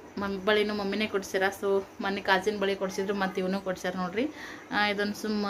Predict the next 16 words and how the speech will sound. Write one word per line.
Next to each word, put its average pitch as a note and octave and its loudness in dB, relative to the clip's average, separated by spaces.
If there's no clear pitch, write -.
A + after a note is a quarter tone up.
ಸಾಡಿ G3 6
ಪಿನ್ G3 -2
ಥರ G3 4
ಹಾಕೊಂಡಿನಿ, F#3+ 2
ಚಲೋ F#3 2
ಕಾಣಿಸಾಕತ್ತೈತಿ F3+ -4
night F#3+ 2
ಎಲ್ಲ. F3+ 0
ಹಾಗಾಗಿ F#3+ 0
ಬನ್ನಿ A#3+ 10
friends, A3 2
ಮುಂಜಾನೆಯಿಂದ G#3+ 4
vlog G3+ 8
ಮಾಡೋಕ್ಕಾಗಿಲ್ಲ, G3+ 4
ಸ್ವಲ್ಪ F#3+ -6
short F#3+ 4